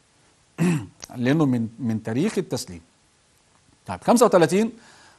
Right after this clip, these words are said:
عقد الإيجار يرد على الأشياء الغير قابلة للاستهلاك. طبعًا ده كلام منطقي، لأن عقد الإيجار عقد مدة، بعد المدة برجع الحاجة اللي أنا مأجرها، فلازم أرجعها بنفس الحالة بتاعتها،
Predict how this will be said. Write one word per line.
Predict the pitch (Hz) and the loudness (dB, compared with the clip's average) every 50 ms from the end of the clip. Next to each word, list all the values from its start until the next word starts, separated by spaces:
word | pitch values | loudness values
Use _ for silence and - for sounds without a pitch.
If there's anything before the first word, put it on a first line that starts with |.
| _ _ _ - | _ _ _ 6
عقد | 208 277 - - 208 180 | 6 6 6 6 2 2
الإيجار | 180 180 - 160 175 160 170 180 196 202 208 226 226 - - - | 2 2 0 -2 0 4 6 8 10 10 10 10 8 4 -2 2
يرد | 156 175 196 196 180 - 147 | 4 6 8 8 6 6 4
على | 131 139 147 | 2 2 2
الأشياء | 147 147 - 135 127 - - 175 185 185 | 0 0 -2 -4 -2 0 2 2 4 4
الغير | 160 143 160 185 | 2 2 0 0
قابلة | 175 185 - 156 147 165 170 | 0 0 -2 0 0 0 0
للاستهلاك. | 165 165 151 - - 143 135 135 127 120 117 - - - | 0 -2 -4 -4 -4 -4 -2 -2 -2 -4 -4 -8 -8 -4
طبعًا | - 185 170 165 160 | -2 0 2 2 0
ده | 151 147 | 0 -2
كلام | 147 160 165 170 175 170 | -2 0 0 0 2 0
منطقي، | 156 147 139 143 170 185 185 - 226 254 - - _ _ _ - | 0 0 0 0 -2 -4 -2 -4 -6 -6 -8 -16 _ _ _ -6
لأن | - 151 175 175 165 151 | -2 0 2 2 2 4
عقد | 135 151 175 175 156 143 | 4 4 4 2 0 -4
الإيجار | 139 131 135 131 143 147 135 120 | -4 -2 -2 2 2 2 4 4
عقد | 123 156 - - 127 | 2 2 2 0 -4
مدة، | 123 143 185 190 190 233 240 233 - _ - _ _ _ - | -2 -2 -2 0 0 0 0 -2 -8 _ -20 _ _ _ 2
بعد | 180 196 196 170 | 4 4 4 4
المدة | 165 151 156 180 202 190 208 | 2 0 0 0 0 0 2
برجع | 170 170 175 214 220 202 185 180 | 2 4 2 2 2 2 2 2
الحاجة | 170 147 - - 185 214 208 208 233 - - | 2 0 0 0 0 0 2 0 -2 -2 -2
اللي | 160 175 | -2 -2
أنا | 190 196 | -2 -2
مأجرها، | 185 - 165 160 147 175 196 180 151 | -2 -2 -4 -2 2 2 2 2 2
فلازم | 127 - 156 185 190 202 180 | -2 -6 -6 -4 -4 -2 -2
أرجعها | 151 151 151 180 185 | -4 0 2 2 2
بنفس | 185 185 190 - - | 2 2 -2 -4 -6
الحالة | 151 - 180 190 | -4 -2 0 0
بتاعتها، | 190 - 165 175 202 196 - | 0 0 0 -2 -2 -2 -4